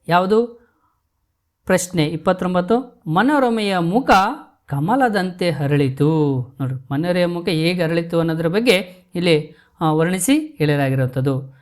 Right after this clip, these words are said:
ಹಾಗಾದ್ರೆ ಉಪಮೆ ಯಾವುದು? ಮನೋರಮೆಯ ಮುಖ. ಉಪಮಾನ ಯಾವುದು? ಕಮಲದಂತೆ. ಹಾಗಾದ್ರೆ ಉಪಮವಾಚಕ ಎರಡರಲ್ಲಿ ಗೊತ್ತಿದೆ ನಿಮಗೆ, ಉಪಮವಾಚಕ ಯಾವುದು? ಅಂತೆ. ಅಂತೆ ಅಂತ ಪದ ಬಂದ ತಕ್ಷಣ ನಿಮ್ಗೆ ಗೊತ್ತಾಗುತ್ತೆ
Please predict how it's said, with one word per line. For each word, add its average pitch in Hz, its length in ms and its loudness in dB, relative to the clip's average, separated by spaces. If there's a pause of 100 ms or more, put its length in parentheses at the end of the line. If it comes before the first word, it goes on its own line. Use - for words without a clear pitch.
(220)
ಹಾಗಾದ್ರೆ 143 440 0
ಉಪಮೆ 277 400 2
ಯಾವುದು? 220 560 2 (360)
ಮನೋರಮೆಯ 175 640 0 (480)
ಮುಖ. - 160 -8 (800)
ಉಪಮಾನ 214 480 2
ಯಾವುದು? 208 720 0 (180)
ಕಮಲದಂತೆ. 147 1040 2 (520)
ಹಾಗಾದ್ರೆ 208 540 2
ಉಪಮವಾಚಕ 190 1040 0
ಎರಡರಲ್ಲಿ 202 800 0 (220)
ಗೊತ್ತಿದೆ 170 320 0
ನಿಮಗೆ, 139 200 0
ಉಪಮವಾಚಕ 190 560 -4
ಯಾವುದು? 202 240 2
ಅಂತೆ. 156 760 2
ಅಂತೆ 220 280 2
ಅಂತ 226 180 0
ಪದ 196 220 0
ಬಂದ 165 240 0
ತಕ್ಷಣ 175 320 -4
ನಿಮ್ಗೆ 202 140 -4
ಗೊತ್ತಾಗುತ್ತೆ 185 760 -2